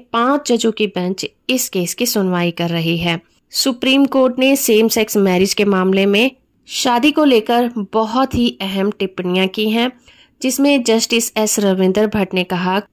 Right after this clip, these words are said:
कि भारत का संविधान लकीर का फकीर विचार को खत्म करने वाला है, अपने आप में पुरातन परंपरा तोड़ने वाला है।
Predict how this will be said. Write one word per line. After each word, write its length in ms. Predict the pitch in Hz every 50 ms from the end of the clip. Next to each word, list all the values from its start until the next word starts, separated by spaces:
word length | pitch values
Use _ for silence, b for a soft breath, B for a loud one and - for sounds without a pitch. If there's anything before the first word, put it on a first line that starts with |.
| - -
कि 100 | 285 277
भारत 340 | 240 247 247 262 285 311
का 120 | 339 330 320
संविधान 560 | 311 - 294 269 254 247 247 240 254 269 294
लकीर 380 | 311 262 226 226 - 214 214 208
का 140 | - - 180
फकीर 500 | - - - 208 202 - - 247 277 294
विचार 420 | 247 247 240 240 - 190 180 180 170
को 160 | - 262 320
खत्म 340 | 320 - 233 220 - 196 185
करने 300 | 170 - 175 170 170 175
वाला 280 | 175 175 175 170 170 175
है, 220 | 170 175 175 170 - _ _ _ _ _ _ _ - -
अपने 300 | 214 - - 262 285 277
आप 280 | 254 220 196 185 - 196
में 240 | 190 208 233 240 240
पुरातन 600 | 214 208 202 202 196 196 202 - 220 226 233 233
परंपरा 560 | 233 - 202 196 190 190 185 190 190 185 185
तोड़ने 420 | 185 - - 180 175 170 175 190 202
वाला 260 | 208 208 202 208 214
है। 240 | 208 208 214 220